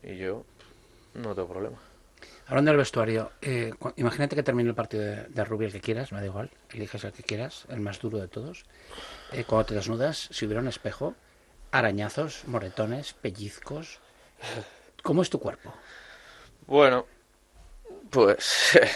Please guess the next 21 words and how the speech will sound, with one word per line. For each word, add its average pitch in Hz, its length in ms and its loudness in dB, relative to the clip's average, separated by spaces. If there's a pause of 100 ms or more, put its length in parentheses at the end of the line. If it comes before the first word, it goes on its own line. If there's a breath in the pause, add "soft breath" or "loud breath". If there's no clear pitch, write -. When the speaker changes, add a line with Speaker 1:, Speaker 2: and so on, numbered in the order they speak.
Speaker 1:
<laughs> - 260 -6
hay, 120 680 12
Speaker 2:
Está 117 160 8
Speaker 1:
eso, 117 160 8
Speaker 2:
acribilla-, 131 220 12
Speaker 1:
cu-, 139 80 12
Speaker 2:
hay 131 180 10
heridas 143 300 12
de 127 80 12
guerra. 113 360 6
Speaker 1:
hay 147 240 12
cualquier 113 760 8
tipo 110 180 6
de 107 60 8
partido, 95 460 4
¿no? 104 200 -2
El 92 60 -4
partido 101 340 4
limpio, 131 320 4
pues 98 240 2
eso. - 100 -10